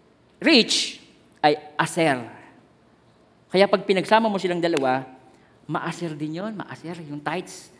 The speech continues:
Pero nandun sa kalagitnaan ng maaser ay tithes. Kaya within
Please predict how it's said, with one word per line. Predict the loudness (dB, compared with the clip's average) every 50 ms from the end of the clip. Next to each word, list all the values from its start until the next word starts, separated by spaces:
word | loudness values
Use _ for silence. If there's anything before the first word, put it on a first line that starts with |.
| _ _
Pero | 2 2 4 4
nandun | 4 4 4 4 2 2
sa | 4
kalagitnaan | 4 4 4 4 2 4 4 4 4 4 2
ng | 0 0 2
maaser | 2 0 0 2 2 2 2 2 0 -4 -12 -16 -20 -20 -20 -20 _ _ _ _ _ _ _ _ _ _
ay | -16 -16 -14 -14 -12
tithes. | -12 -10 -10 -12 -14 -20 -20 -20 -20 -18 -18 -18 -18 -20 -20 -20 -20 -20 _ _ _ _ _ _ _ _ _ _ _ _ _ _ _ _ -4
Kaya | 0 2 4
within | 4 4 4 2 2 4 6 6 6 6 4 2 0 -2 -4 -8